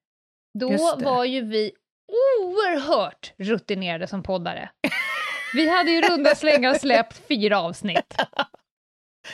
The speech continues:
Speaker 2: Ja, vilka avsnitt sen?
Speaker 1: Ja, och ändå spände vi bågen och tänkte att vi ger oss på jultomtsfan på
Speaker 2: Just det.
Speaker 1: direkten. Han
Speaker 2: Just det.
Speaker 1: skall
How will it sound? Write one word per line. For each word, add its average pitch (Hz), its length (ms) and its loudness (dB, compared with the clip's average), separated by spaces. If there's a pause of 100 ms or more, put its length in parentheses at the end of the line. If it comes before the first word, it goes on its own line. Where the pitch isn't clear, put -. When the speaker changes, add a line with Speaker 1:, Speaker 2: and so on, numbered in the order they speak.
(480)
Speaker 2:
Ja, 254 220 4
vilka 262 460 2
avsnitt 254 480 2
sen? - 360 0 (180)
Speaker 1:
Ja, 311 420 4 (500)
och 330 280 2
ändå 311 360 2
spände 330 640 0
vi 311 140 -2
bågen 262 720 0
och - 200 -8
tänkte 254 400 -2
att 240 140 -10 (260)
vi 262 380 -2 (380)
ger 359 280 -2
oss 370 180 -6
på 233 480 -2 (280)
jultomtsfan 214 1700 -4 (520)
på 320 80 2
Speaker 2:
Just 320 380 2
det. 277 60 0
Speaker 1:
direkten. 269 580 -2
Han 302 220 0
Speaker 2:
Just 403 260 -2
det. - 60 -6
Speaker 1:
skall 262 520 0